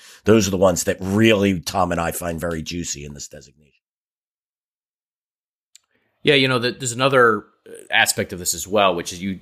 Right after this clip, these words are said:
Speaker 2: you do have with, when it comes to the designation process, and I think this probably postdates your time at Treasury. In fact, I know it does, uh, John, but you remember there was a debate over whether or not to designate Boko Haram, uh, the group known as Boko Haram to the West anyway,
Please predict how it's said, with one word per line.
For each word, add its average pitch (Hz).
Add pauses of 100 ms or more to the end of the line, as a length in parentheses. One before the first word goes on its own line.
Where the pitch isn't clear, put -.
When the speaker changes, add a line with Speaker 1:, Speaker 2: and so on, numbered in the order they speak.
Speaker 2:
you 113
do 104
have 90
with, -
when 107
it 92
comes 98
to 85
the 80
designation 90
process, 82
and 82
I -
think 92
this -
probably 85
postdates 90
your 85
time 80
at 76
Treasury. 80
In 71
fact, 73
I 67
know 82
it 71
does, -
uh, -
John, 73
but 73 (460)
you 113
remember 107
there 95
was 90
a 82
debate 87
over 82
whether 85
or 85
not 80
to 85
designate 80
Boko 87
Haram, 85 (360)
uh, -
the 73
group 92
known 110
as 90
Boko 82
Haram 80
to 76
the 73
West 73
anyway, 71